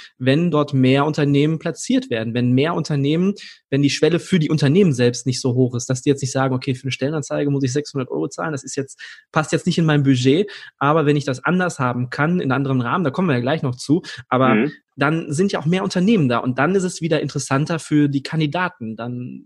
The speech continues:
Speaker 1: dass da mehr
Speaker 2: Genau.
Speaker 1: Kandidaten sich drauf bewegen als woanders.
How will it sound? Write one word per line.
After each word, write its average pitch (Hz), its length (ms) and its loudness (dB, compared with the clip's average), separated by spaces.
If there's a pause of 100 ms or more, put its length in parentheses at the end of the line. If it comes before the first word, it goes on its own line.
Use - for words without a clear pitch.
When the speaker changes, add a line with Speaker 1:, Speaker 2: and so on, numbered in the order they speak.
Speaker 1:
dass - 220 -10
da 135 140 -4
mehr 139 260 4
Speaker 2:
Genau. 127 160 6
Speaker 1:
Kandidaten 135 360 0
sich 156 140 -6
drauf 156 260 -8
bewegen 151 380 -6
als 139 340 -6
woanders. 156 540 -6